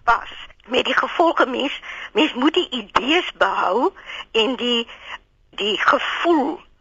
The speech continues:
van die woorde. En op die ou end moet dit so wees dat jy voel as die komponis dit nou in die ander taal moet hoor, gaan hy nog tevrede wees.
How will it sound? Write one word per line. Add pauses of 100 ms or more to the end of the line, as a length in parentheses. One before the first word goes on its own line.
van
die
woorde. (300)
En
op
die
ou
end (260)
moet
dit
so
wees
dat
jy
voel
as
die
komponis
dit
nou
in
die
ander
taal
moet
hoor,
gaan
hy
nog
tevrede
wees.